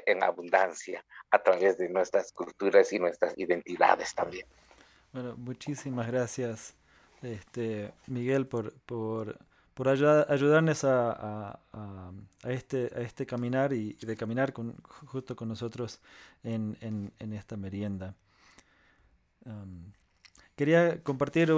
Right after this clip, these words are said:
Speaker 2: este, ah, este, mm, había-, habías mencionado de, del, am, de,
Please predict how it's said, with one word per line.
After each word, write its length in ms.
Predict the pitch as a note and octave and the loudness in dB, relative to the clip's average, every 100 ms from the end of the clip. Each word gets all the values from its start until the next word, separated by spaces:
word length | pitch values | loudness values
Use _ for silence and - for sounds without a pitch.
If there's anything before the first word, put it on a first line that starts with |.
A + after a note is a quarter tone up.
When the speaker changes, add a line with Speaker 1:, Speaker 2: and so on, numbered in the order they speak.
| D#3 C#3+ - | 6 4 0
Speaker 2:
este, 480 | B2 - C3+ B2 - - - - - _ | -8 -8 -6 -4 -6 -12 -20 -20 -20 _
ah, 160 | B2 A2+ - | -8 -6 -6
este, 600 | B2 - B2+ A#2 A2 G2+ | -8 -6 -4 -4 -4 -4
mm, 260 | F#2+ E2 F2 _ _ _ _ _ _ - - | -8 -10 -14 _ _ _ _ _ _ -20 -4
había-, 200 | C#3+ D#3 | 0 2
habías 320 | C#3+ D3 D#3 | 4 6 4
mencionado 560 | D3 C3+ C3+ C#3 C3+ B2 | 2 -2 -2 2 2 0
de, 300 | G#2+ G2+ - _ | -2 -6 -10 _
del, 640 | A#2 G#2+ G2 F#2 F2+ F2 - - | -10 -8 -6 -8 -10 -12 -16 -14
am, 480 | F2+ E2 D#2+ F2 - _ _ _ _ _ - _ _ _ | -14 -12 -14 -16 -20 _ _ _ _ _ -20 _ _ _
de, 240 | A2+ G#2 | -12 -12